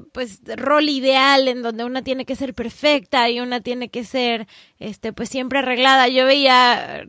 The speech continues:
tu, eh, Instagram story de hoy como con este tema de, "Yo nunca voy a llevar a Lolo en pijama", y, ¿no? <laughs>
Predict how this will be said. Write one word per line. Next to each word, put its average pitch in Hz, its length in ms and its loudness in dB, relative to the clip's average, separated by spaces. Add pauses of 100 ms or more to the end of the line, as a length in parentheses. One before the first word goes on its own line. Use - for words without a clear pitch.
tu, 226 420 -4
eh, 202 120 -8
Instagram 240 560 -4
story 220 420 -2
de 214 160 2
hoy 208 260 0
como 214 360 -6
con 208 180 -6
este 202 240 -8
tema 214 240 -4
de, 196 160 -4
"Yo 254 180 -2
nunca 277 440 2
voy 262 120 2
a 254 60 2
llevar 233 260 0
a 233 80 -2
Lolo 233 240 0
en 226 140 -4
pijama", 202 520 -2
y, 208 140 -8
¿no? - 60 -8
<laughs> 247 720 -2